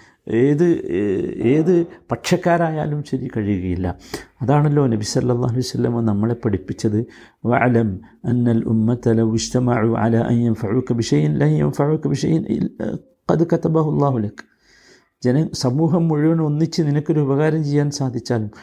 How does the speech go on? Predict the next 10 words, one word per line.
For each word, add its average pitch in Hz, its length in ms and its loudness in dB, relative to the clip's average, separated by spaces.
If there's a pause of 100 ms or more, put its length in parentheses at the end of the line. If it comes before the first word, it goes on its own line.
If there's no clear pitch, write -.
(220)
അള്ളാഹു 175 840 0 (300)
അത് 151 160 0
വിധിച്ചതാണെങ്കിൽ, 156 920 0
എഴുതിയതാണെങ്കിലേ 147 880 2
എന്താക്കുള്ളൂ, 135 680 -2 (500)
ആ - 60 0
ഉപകാരം 185 500 2
നിനക്ക് 185 240 0
കിട്ടുള്ളൂ. 156 540 -2 (720)
അതുപോലെ 180 400 2